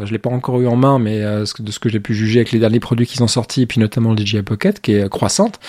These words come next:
ils sont en train de devenir, euh, ouais, une, une, une, enfin, du chinois à haut de gamme, quoi. Donc c'est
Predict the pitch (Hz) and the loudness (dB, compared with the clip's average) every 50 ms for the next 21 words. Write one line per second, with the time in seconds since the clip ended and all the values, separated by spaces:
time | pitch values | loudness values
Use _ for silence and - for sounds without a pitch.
0 | - - - - - - - 117 - 143 139 - 208 220 214 185 165 151 160 202 | -14 -14 -14 -16 -14 -10 -6 -2 0 0 0 2 2 2 4 4 4 4 4 2
1 | 233 240 202 156 143 131 131 127 123 120 113 123 185 226 190 131 127 139 127 113 | 2 2 2 2 2 4 4 2 2 0 2 2 2 2 0 0 -2 -4 -4 -4
2 | 117 101 117 113 107 117 107 107 107 107 104 113 110 101 - 117 113 107 107 110 | -4 -6 -6 -8 -8 -6 -6 -6 -4 -6 -6 -8 -8 -6 -4 -4 -4 -4 -4 -4
3 | 113 120 - - - 123 143 196 220 208 190 190 190 190 190 190 170 170 156 151 | -4 -2 -2 -2 -2 0 2 2 2 2 0 0 0 2 0 2 4 4 4 4
4 | 160 170 165 156 - - 120 117 117 117 110 - - - 123 117 117 117 | 4 0 -2 -2 -2 -2 -2 -2 -2 -4 -6 -6 -4 -2 0 0 0 0